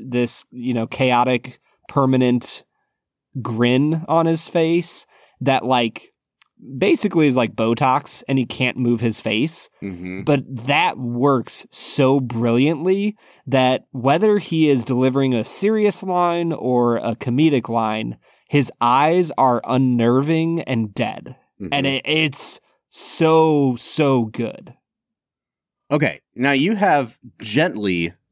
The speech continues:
Speaker 2: crapped all over Michael Keaton, like, multiple times already on this podcast.
Speaker 1: Ah, I, I think
Speaker 2: So
Speaker 1: he's pretty
Speaker 2: I'm just
Speaker 1: good.
Speaker 2: gonna, I'm gonna ask you straight out, like,
Speaker 1: <laughs>
Speaker 2: wh-, what do you think of Michael Keaton here?
Speaker 1: Oh, man. I, I mean,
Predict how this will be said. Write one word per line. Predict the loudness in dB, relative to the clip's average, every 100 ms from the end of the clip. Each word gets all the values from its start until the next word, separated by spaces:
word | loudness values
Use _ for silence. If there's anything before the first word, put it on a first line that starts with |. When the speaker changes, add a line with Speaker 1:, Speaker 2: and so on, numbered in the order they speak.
| _ _ -10
Speaker 2:
crapped | -2 0 0 0
all | 0 2
over | 2 2
Michael | 0 0 -2
Keaton, | -2 -4 -6 -10
like, | -6 -2
multiple | 0 -2 -4 -4
times | -2 -2 -2
already | -6 -6 -8
on | -8
this | -10
podcast. | -6 -6 -2 -2
Speaker 1:
Ah, | -2 -2 -2 -2 -2 -4 -6
I, | -8 -8 _
I | -6
think | -2
Speaker 2:
So | 0
Speaker 1:
he's | 0
pretty | 0
Speaker 2:
I'm | -2
just | 0
Speaker 1:
good. | 0
Speaker 2:
gonna, | 0 -4 _ _
I'm | 0
gonna | 2 2
ask | 2 0 0 0
you | 0
straight | 0 2
out, | 2 0 -2
like, | -2
Speaker 1:
<laughs> | -4
Speaker 2:
wh-, | -4
what | -2 -2 0
do | 2
you | 2 2
think | 2 0
of | -2
Michael | -2 -2 -4
Keaton | -6 -6 -8
here? | -12 -14 -18 _ _ _ _ _ _ _ _ _ _ _
Speaker 1:
Oh, | -4 -2 -2 -2
man. | 0 0 2 2 0 -2 -6
I, | -8 -6 0
I | 2
mean, | 4 2 0